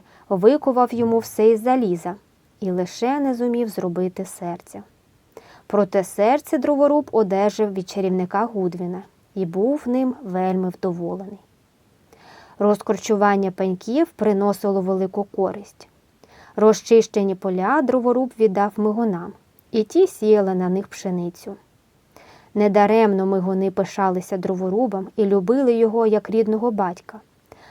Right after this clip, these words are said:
адже це був єдиний у світі правитель, який працював на своїх підданих. Урфін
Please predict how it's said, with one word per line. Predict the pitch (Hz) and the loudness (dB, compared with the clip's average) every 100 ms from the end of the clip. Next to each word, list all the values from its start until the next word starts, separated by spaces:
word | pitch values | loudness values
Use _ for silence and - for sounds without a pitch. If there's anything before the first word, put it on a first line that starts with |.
| - - | -20 -2
адже | 214 214 208 202 | 4 4 2 -2
це | 226 | 0
був | 190 202 208 | -2 -2 -6
єдиний | 202 247 226 247 185 185 | -2 0 2 2 2 0
у | 208 | -4
світі | - 214 196 190 | -4 -4 -2 -4
правитель, | - 196 196 285 302 190 185 - _ _ - | -4 -4 0 0 0 -4 -8 -14 _ _ -2
який | 208 202 - 294 339 | 2 0 0 2 2
працював | 214 214 - 196 202 196 | 2 -2 -2 0 0 0
на | 202 | -6
своїх | 190 214 233 196 180 | -6 -4 -2 -2 -4
підданих. | _ 185 175 185 190 208 - _ _ _ _ _ _ _ - - - - - | _ -8 -6 -8 -10 -12 -20 _ _ _ _ _ _ _ -20 -20 -20 -18 0
Урфін | 285 370 - 294 | 2 2 2 0